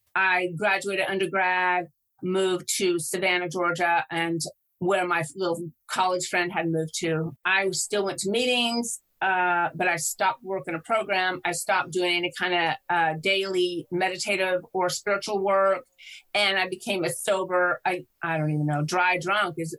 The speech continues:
I guess, a good way to, one of the ways to say it. And, and I, I just started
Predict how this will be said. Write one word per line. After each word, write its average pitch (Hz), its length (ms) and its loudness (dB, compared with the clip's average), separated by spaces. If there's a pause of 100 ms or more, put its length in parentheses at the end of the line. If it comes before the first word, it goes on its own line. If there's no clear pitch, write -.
I 170 80 2
guess, 185 380 0
a 170 80 0
good 170 200 -2
way 175 140 2
to, 165 180 -6
one 208 220 0
of 180 80 -6
the 180 140 -4
ways 180 300 0
to 180 100 -2
say 247 280 0
it. 185 100 0
And, 180 120 -2 (460)
and 208 140 0
I, 190 100 0 (100)
I 202 140 2
just 208 240 -2
started 202 580 0